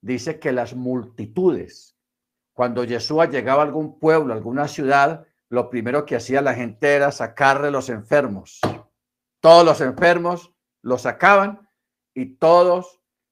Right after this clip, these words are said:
le pedían permiso para tocar solamente el borde de su manto.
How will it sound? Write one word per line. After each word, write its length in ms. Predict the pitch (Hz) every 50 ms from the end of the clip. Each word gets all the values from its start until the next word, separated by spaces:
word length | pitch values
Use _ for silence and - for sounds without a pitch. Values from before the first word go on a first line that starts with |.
| _ _ -
le 140 | 117 131 135
pedían 520 | 131 - 123 123 127 143 156 160 156 -
permiso 680 | - 143 131 123 120 131 147 156 151 - 175 170 - -
para 300 | - 131 123 117 117 -
tocar 400 | 131 110 - - 151 135 135 127
solamente 800 | - - 151 151 147 143 147 143 143 - - 156 147 147 - 123
el 120 | 113 107 104
borde 500 | 87 90 123 127 131 127 - - 135 131
de 100 | 120 113
su 140 | - 107
manto. 420 | 92 107 107 98 85 - _ _